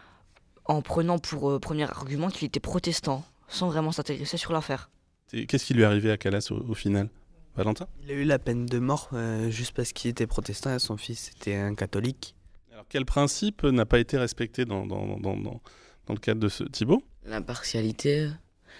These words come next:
Speaker 4: euh, car il était protestant et c'était une jus-, c'était une justice, euh, catholique.
Speaker 2: Exactement. Et ce principe d'impartialité,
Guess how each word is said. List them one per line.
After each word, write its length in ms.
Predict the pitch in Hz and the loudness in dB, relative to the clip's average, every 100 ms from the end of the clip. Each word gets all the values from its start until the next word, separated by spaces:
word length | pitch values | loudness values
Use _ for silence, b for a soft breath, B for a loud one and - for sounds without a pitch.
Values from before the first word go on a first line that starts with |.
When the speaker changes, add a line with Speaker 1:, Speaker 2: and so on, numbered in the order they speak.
| B - | B -2
Speaker 4:
euh, 460 | 104 101 98 95 92 | 2 2 2 0 -2
car 280 | 110 95 104 | 0 2 4
il 200 | 101 98 | 2 2
était 240 | 98 110 | 0 0
protestant 600 | - 107 107 101 - 143 | 0 -2 0 -2 0 0
et 40 | 135 | 0
c'était 260 | 110 - | 0 -2
une 300 | 104 110 107 | 0 0 0
jus-, 320 | 98 101 - - - - - | -2 -8 -10 -10 -18 -20 -20
c'était 300 | - - - | -18 -10 -4
une 260 | 107 - 113 | -2 2 0
justice, 540 | 104 - - 117 - | 0 -4 -2 -2 0
euh, 160 | 107 101 - B - | 2 2 0 B -2
catholique. 540 | 110 123 123 - - - - - _ | 0 0 -2 -4 -12 -14 -18 -20 _
Speaker 2:
Exactement. 680 | 123 113 127 151 - 123 113 | -6 0 0 2 2 2 2
Et 80 | - | 0
ce 80 | - | -2
principe 340 | 151 151 196 | 0 0 2
d'impartialité, 840 | 170 151 131 131 120 120 127 127 | 2 4 4 4 0 2 2 2